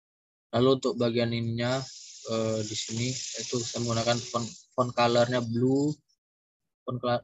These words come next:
font color blue, terus garis, terus tulisan miring, terus untuk ins ini yaitu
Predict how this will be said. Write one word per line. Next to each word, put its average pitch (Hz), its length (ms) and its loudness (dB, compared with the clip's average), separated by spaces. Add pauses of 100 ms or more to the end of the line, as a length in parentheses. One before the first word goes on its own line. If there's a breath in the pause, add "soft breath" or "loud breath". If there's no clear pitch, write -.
(140)
font 127 220 -4
color 123 320 2
blue, 135 500 4 (520)
terus 120 800 -2 (240)
garis, 120 400 0 (560)
terus 131 400 4
tulisan 123 320 0
miring, 123 520 4 (600)
terus 127 480 2
untuk 131 320 2
ins 131 240 4
ini 143 240 2
yaitu 143 480 2